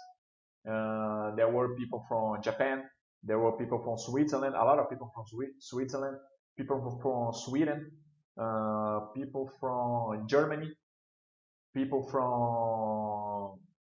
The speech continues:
uh, Holland, Netherlands. So guys, everyone, everybody, everybody were there to speak, uh, to learn French, but they already knew English, and they already, already knew perfect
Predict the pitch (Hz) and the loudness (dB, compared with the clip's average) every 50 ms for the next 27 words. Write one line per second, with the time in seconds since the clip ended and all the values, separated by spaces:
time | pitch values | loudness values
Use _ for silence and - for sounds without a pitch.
0 | _ _ - 107 104 101 101 101 101 98 98 98 98 98 95 95 - - _ _ | _ _ -12 -8 -6 -6 -6 -6 -6 -8 -8 -8 -10 -12 -12 -14 -16 -20 _ _
1 | - - - 104 110 110 - 135 139 151 160 160 160 151 - 117 117 123 139 147 | -20 -18 -10 -8 -6 0 4 6 6 6 6 2 -2 -4 -6 -2 0 0 2 4
2 | 147 147 147 151 147 143 - - _ _ _ _ _ _ _ _ - 147 147 151 | 2 2 2 -2 -6 -10 -14 -20 _ _ _ _ _ _ _ _ 2 2 4 6
3 | 180 170 117 104 - - - - - - _ _ _ _ _ _ _ _ _ _ | 6 6 6 4 0 -6 -10 -12 -16 -20 _ _ _ _ _ _ _ _ _ _
4 | _ _ - - 170 185 190 170 180 185 160 131 120 120 120 127 - - - - | _ _ 0 4 8 8 8 8 6 4 4 6 6 6 4 2 -2 -6 -12 -10
5 | - - 143 170 180 - 165 143 110 110 104 107 117 - - - - - 143 156 | -4 0 2 4 4 4 4 2 2 4 4 4 4 4 2 -2 -2 2 2 4
6 | 170 160 160 143 113 110 101 104 107 113 123 - - - _ _ _ _ _ _ | 4 2 0 0 2 2 2 2 2 0 -2 -6 -12 -20 _ _ _ _ _ _
7 | - 113 127 131 120 110 113 110 120 127 127 - - 131 120 120 123 - - 127 | -4 2 2 2 4 4 4 4 4 4 2 -2 -6 -8 -8 -8 -10 -12 -10 -10
8 | 131 131 131 127 120 117 117 113 - 139 120 117 120 135 147 156 - - - - | -8 -8 -6 -4 -4 -2 -4 -4 -2 -2 0 2 2 2 2 0 -2 -10 -12 -6
9 | - 135 127 117 107 - - - - - _ _ _ _ _ _ _ _ _ - | -4 -2 -2 -2 -4 -6 -10 -12 -12 -14 _ _ _ _ _ _ _ _ _ 0
10 | 143 156 165 175 165 143 123 156 175 196 190 185 160 156 170 190 - 180 185 160 | 6 8 8 8 6 6 4 6 6 8 6 6 6 6 6 6 6 6 4 2
11 | 175 185 165 135 - 170 143 107 - - - - - - _ _ _ _ _ _ | 2 0 0 0 -2 -6 -6 -8 -8 -10 -12 -18 -18 -20 _ _ _ _ _ _
12 | _ _ _ _ _ _ _ _ _ _ - 143 147 160 160 170 170 165 165 156 | _ _ _ _ _ _ _ _ _ _ -6 -4 -2 0 2 2 4 4 6 6
13 | 151 156 175 180 175 156 131 - - - - 131 123 127 139 151 147 135 127 135 | 6 6 6 4 2 0 -4 -6 -6 0 2 4 6 8 8 8 6 4 0 0
14 | 143 143 - - - - 185 190 190 - - - | 0 0 0 -2 0 2 4 4 4 2 -2 -6